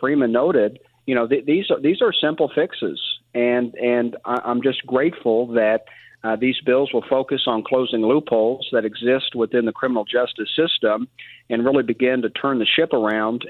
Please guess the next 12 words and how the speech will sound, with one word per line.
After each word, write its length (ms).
and 300
focus 400
on 260
what 160
I 100
would 140
call 300
a 40
justice 560
for 140
victims, 540
um, 540